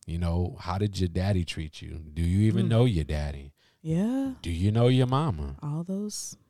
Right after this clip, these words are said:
Speaker 2: questions are important.
Speaker 1: Super duper important.
Speaker 2: Yeah.
Speaker 1: Yeah.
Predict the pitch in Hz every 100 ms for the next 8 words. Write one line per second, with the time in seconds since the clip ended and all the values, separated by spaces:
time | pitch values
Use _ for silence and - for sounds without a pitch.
0 | _ _ _ - 165 - 160 147 139 139
1 | _ _ _ _ 156 - 160 - 135 -
2 | _ _ - - - - 80 78 78 71
3 | 71 69 69 71 67 67 73 71 69 67
4 | _ _ 160 151 233 185 - _ _ -
5 | 82 110